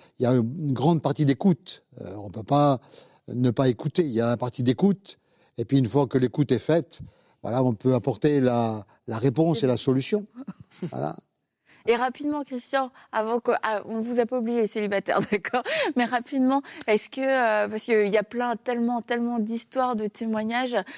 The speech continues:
Speaker 2: est-ce que là, vous avez, euh, un témoignage qui vous vient de, par rapport à ce que vous avez vécu, euh,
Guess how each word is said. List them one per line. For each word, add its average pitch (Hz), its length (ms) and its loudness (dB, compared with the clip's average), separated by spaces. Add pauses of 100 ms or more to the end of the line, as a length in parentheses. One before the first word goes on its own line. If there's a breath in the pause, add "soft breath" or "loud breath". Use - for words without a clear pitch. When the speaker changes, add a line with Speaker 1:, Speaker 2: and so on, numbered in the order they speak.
(140 loud breath)
Speaker 2:
est-ce - 200 -4
que 247 220 4
là, 233 240 2
vous 226 180 -10
avez, 208 400 -2
euh, 196 60 -2 (140)
un 214 80 -6
témoignage 220 600 -2
qui - 140 -12
vous 208 180 -8
vient 220 220 -2 (300 loud breath)
de, 190 500 2
par 202 120 -2
rapport 202 260 -4
à 208 80 -8
ce - 80 -20
que 226 80 -8
vous 202 200 -6
avez 196 240 2
vécu, 208 540 -4
euh, 180 560 -6